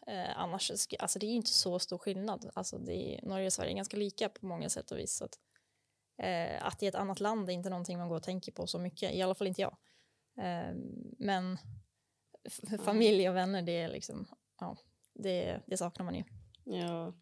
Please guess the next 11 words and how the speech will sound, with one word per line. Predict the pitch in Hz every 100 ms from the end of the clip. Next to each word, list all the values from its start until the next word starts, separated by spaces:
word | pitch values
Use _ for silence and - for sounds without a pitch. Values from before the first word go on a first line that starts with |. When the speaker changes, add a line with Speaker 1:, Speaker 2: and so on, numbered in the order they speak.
| _
Speaker 2:
jag | - 190
t-, | 190
jag | 180 165
tänker | 160
väl | 147 -
samma | 147 143
sak, | 147 170 147 -
liksom. | - - -
Det | 175
är | 170 160 160
ju | 156